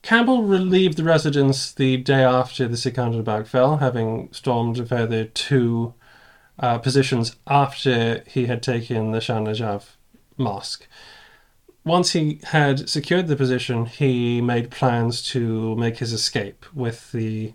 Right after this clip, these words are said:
with the garrison. And to do this, he had to fool the defenders of the Kaiserbag, which was the main rebel position, into thinking that he was going to attack it, so that they wouldn't try and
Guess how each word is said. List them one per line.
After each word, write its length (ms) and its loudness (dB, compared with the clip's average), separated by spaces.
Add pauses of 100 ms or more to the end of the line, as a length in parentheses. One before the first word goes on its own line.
(120)
with 160 -4
the 80 -4
garrison. 580 -4 (1300)
And 80 2
to 80 0
do 180 4
this, 360 2 (280)
he 180 0
had 220 2
to 100 -8
fool 240 0
the 100 2
defenders 520 4
of 100 2
the 80 -4
Kaiserbag, 760 0
which 200 -6
was 240 -4
the 140 -4
main 320 0
rebel 260 0
position, 540 -2 (460)
into 680 4
thinking 520 0
that 640 -2 (480)
he 200 2
was 160 2
going 160 2
to 100 -4
attack 420 0
it, 300 -10
so 220 -2
that 100 -4
they 100 2
wouldn't 500 -2 (180)
try 320 2
and 580 -4